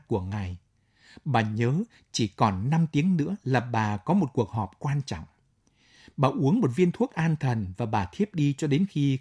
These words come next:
còi thành phố báo sáng. Mai Lan và Thương Thương như hai đứa con cùng một mẹ quấn quýt bên nhau. Còn bà luôn luôn tỏa sáng bao trùm hai trái tim nhỏ bé.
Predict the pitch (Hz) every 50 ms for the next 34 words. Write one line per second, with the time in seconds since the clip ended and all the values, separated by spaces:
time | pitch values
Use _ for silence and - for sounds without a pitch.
0 | - _ - 127 117 104 101 95 - - - 107 95 85 - - - 110 120 147
1 | 208 220 139 131 165 175 - - 127 120 127 156 196 - _ _ _ _ _ _
2 | _ _ _ _ _ _ _ _ _ _ _ _ _ _ _ _ _ _ _ _
3 | _ _ _ _ _ _ _ _ - - 175 185 190 185 170 180 180 175 156 127
4 | 107 - - 170 170 170 156 - 170 165 160 160 165 147 - _ - 165 170 175
5 | 165 165 160 147 151 208 - - 165 156 156 156 143 - - 117 107 98 107 101
6 | - - 95 104 90 95 - - - _ - 135 135 170 208 - - 202 247 -
7 | 156 143 139 139 139 143 139 135 135 - _ _ _ _ _ _ _ _ _ _
8 | - - _ _ - 143 131 120 120 120 117 117 120 143 170 185 180 175 185 185
9 | 170 175 170 - 131 107 90 90 90 - - 127 123 147 190 233 247 190 160 170
10 | 170 156 - - 131 110 98 95 87 - - 156 160 147 - 151 190 - - 165
11 | 151 139 120 101 87 87 92 107 107 117 143